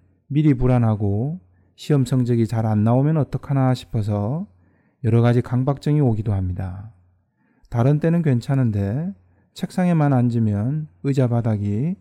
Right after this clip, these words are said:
갑자기 송곳으로 찌르는 느낌이 나서 공부를 못하겠다는 고등학생도 있습니다.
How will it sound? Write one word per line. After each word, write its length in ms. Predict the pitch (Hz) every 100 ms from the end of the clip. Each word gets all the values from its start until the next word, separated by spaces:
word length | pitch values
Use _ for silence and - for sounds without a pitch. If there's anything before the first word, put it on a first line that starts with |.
| _ _ _
갑자기 440 | - 110 123 113 110
송곳으로 560 | - 131 139 160 156
찌르는 400 | - 156 165 170
느낌이 340 | 160 - 139 131
나서 540 | 110 101 101 104 165 - _ _
공부를 420 | - 113 113 131 143
못하겠다는 760 | 120 - 123 123 123 117 117
고등학생도 640 | - 113 113 110 120 113 135
있습니다. 720 | 123 - 101 95 95 98